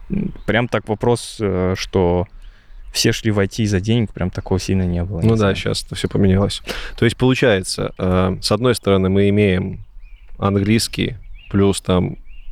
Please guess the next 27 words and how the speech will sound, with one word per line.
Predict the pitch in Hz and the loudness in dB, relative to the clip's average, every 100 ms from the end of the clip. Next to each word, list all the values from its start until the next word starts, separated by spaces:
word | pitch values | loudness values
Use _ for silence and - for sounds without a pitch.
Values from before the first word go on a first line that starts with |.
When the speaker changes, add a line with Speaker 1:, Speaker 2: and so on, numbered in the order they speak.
| - - | -10 -2
Speaker 2:
нормально | 104 104 113 110 | 2 2 2 0
так | 92 95 | -2 -4
времени | 107 104 98 | 2 2 2
на | 92 | 0
базы, | 92 110 98 90 - | 2 2 2 -4 -8
и | 104 | -2
потом | 98 - 107 | -2 0 0
уже | 98 90 | 0 -2
вкатываться | - 110 113 165 151 135 | -2 -2 0 0 0 -2
в | - | -4
технологию | - 127 123 135 139 | -2 2 2 2 -2
с | |
конкретную. | - 127 123 120 127 117 127 | -2 -2 2 0 0 -6 -4
Speaker 1:
Так | 131 | -2
это | 151 160 | 0 2
можно | 165 151 | 2 2
параллельно | 131 139 151 147 107 | 2 4 4 2 0
делать, | 95 107 92 | 2 2 0
типа. | - - | -8 -6
Speaker 2:
Ну, | 131 | 0
либо | 185 131 | 2 2
параллельно. | 117 104 95 92 | 2 2 2 2
Но | 117 | 0
факт | 131 123 | 2 -2
в | - | -2
том, | 160 | -4
что | 151 117 107 | 0 2 2